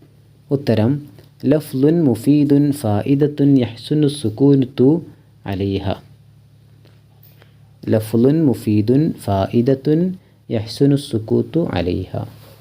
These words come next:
ചോദ്യത്തിൻ്റെ നാലാമത്തെ ഭാഗം തമ്മീം, പൂരിപ്പിക്കാം എന്നതാണ്. ചോദ്യം ഒന്ന്, അൽ ഫിഅലുൽ മാളി അൽ മുസ്ബത്തു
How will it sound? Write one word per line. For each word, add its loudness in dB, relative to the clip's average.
ചോദ്യത്തിൻ്റെ 2
നാലാമത്തെ 0
ഭാഗം -2
തമ്മീം, 2
പൂരിപ്പിക്കാം 0
എന്നതാണ്. -6
ചോദ്യം 2
ഒന്ന്, -4
അൽ 2
ഫിഅലുൽ 2
മാളി 2
അൽ 0
മുസ്ബത്തു 0